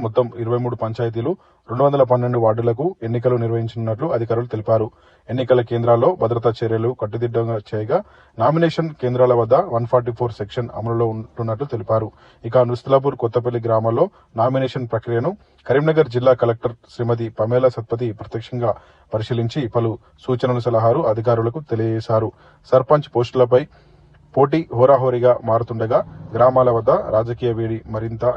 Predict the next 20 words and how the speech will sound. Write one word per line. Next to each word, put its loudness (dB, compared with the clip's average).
పెరిగిపోతుంది. -6
యువకులు 0
సైతం 0
తిమ్మపూర్ 2
మండలంలో 4
అటు -2
సర్పంచ్గా, 2
వార్డు 2
సభ్యులుగా 0
పోటీ -4
చేసేందుకు -6
ఆసక్తిగా 0
చూపుతున్నారు. 0
ఈ -10
సందర్భంగా 2
వారు 4
భారీగా 6
ర్యాలీతో 2
నామినేషన్లు 0
వేసేందుకు -4